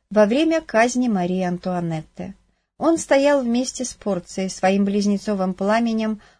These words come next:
у статуи богини свободы. Тотчас же после казни они взяли душу Марии Антуанетты в пещеру света, обитель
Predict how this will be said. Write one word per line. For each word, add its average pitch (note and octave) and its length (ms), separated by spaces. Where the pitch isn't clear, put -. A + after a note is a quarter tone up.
у G3+ 120
статуи C4 500
богини F#3+ 460
свободы. F3+ 640
Тотчас D#4+ 420
же F3+ 160
после A3+ 340
казни B3+ 580
они C#4 280
взяли G#3+ 340
душу A3+ 440
Марии G3 260
Антуанетты F#3+ 680
в - 60
пещеру G3+ 500
света, F#3 600
обитель B3 580